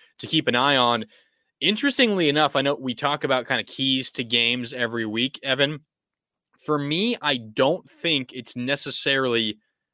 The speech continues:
about pressuring Tua Tagovailoa, at least not in the sense as it, as it normally is. I don't think this is a game in which we'll see DeMeco Ryans blitz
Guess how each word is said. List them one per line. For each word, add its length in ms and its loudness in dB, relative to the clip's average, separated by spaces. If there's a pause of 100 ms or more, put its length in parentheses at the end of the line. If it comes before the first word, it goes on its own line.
(140)
about 520 0 (380)
pressuring 540 -4
Tua 220 -6
Tagovailoa, 800 -8 (420)
at 100 0
least 240 0
not 240 0
in 140 -6
the 80 -6
sense 280 -4
as 120 -4
it, 100 -4 (260)
as 180 -2
it 100 -8
normally 560 -6
is. 360 -10
I 140 2
don't 180 -2
think 220 0
this 220 -4
is 100 -4
a 80 -4
game 320 0
in 140 -4
which 200 -2
we'll 140 -4
see 540 0 (420)
DeMeco 440 2
Ryans 600 0
blitz 680 -6